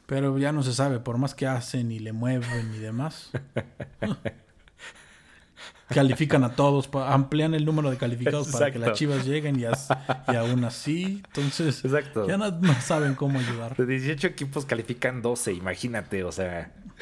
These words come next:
Speaker 1: Y en esos doce no están las Chivas. <laughs>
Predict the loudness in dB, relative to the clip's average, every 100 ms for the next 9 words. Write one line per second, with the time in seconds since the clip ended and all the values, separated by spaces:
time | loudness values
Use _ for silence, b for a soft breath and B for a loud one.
0 | B B -16 B B B B -12 -4 2
1 | 2 2 2 2 4 4 2 2 2 2
2 | 2 2 2 -4